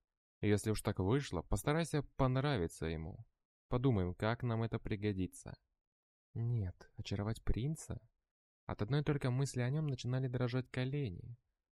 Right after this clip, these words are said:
Стоит только взглянуть на него, и Лис снова видит ту ночь,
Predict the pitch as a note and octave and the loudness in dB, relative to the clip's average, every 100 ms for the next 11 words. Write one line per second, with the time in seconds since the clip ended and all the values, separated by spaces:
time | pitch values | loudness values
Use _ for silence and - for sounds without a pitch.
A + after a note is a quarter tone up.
0 | _ - C3+ C3+ - B2 B2+ A2+ A2 C3+ | _ -2 0 2 0 0 0 0 -2 0
1 | F3+ - G#2+ G#2+ G2 G#2 D3 - C3 D3+ | 0 0 0 4 4 4 2 -2 0 2
2 | E3 D3 D3 C#3 - C#3+ D3 G#2 - - | 2 2 0 0 0 2 2 0 -4 -16